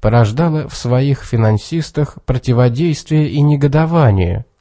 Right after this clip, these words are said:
а в клиентах не благодарность, но апатию, гнев и предпринимательское желание эксплуатировать систему. Строгое правительство делает людей более эгоистичными.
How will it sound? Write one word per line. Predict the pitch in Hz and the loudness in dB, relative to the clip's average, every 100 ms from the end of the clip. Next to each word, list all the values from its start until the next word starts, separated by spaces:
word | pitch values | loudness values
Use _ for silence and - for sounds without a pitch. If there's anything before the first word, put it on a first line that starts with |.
| _ _ | _ _
а | 120 | -2
в | 120 | -2
клиентах | - 117 113 151 151 104 - | 0 2 4 2 2 0 0
не | 113 | 0
благодарность, | 104 117 107 107 123 123 123 127 - | 2 0 2 2 2 2 2 -2 -2
но | 120 139 139 | 2 2 2
апатию, | - 180 147 - 87 78 - _ _ - | 2 0 0 0 -4 -4 -12 _ _ -10
гнев | 107 101 113 151 117 - - - | 0 2 2 0 -4 -12 -20 -4
и | 120 123 | -2 0
предпринимательское | - 120 - 110 104 156 165 156 - 147 123 | 0 0 2 2 4 2 -2 -4 0 2 4
желание | 113 123 160 151 151 143 | 2 2 2 2 0 -2
эксплуатировать | - - 120 107 - 175 151 151 | -6 -2 0 0 0 -2 0 -2
систему. | - 143 - 131 117 92 - - _ _ _ _ _ _ _ _ _ _ | -2 -4 -2 0 2 2 -4 -12 _ _ _ _ _ _ _ _ _ _
Строгое | - 139 165 151 151 | -8 -2 0 2 2
правительство | 139 123 120 160 147 135 - 123 | 4 2 2 0 -2 -4 -2 -2
делает | 110 147 143 131 117 | 2 2 2 0 0
людей | 113 110 135 123 | 0 2 2 2
более | 107 110 160 151 156 135 147 | 0 0 2 2 0 0 0
эгоистичными. | 131 131 123 - 101 - 98 92 90 | 2 2 0 -2 -2 -2 0 0 0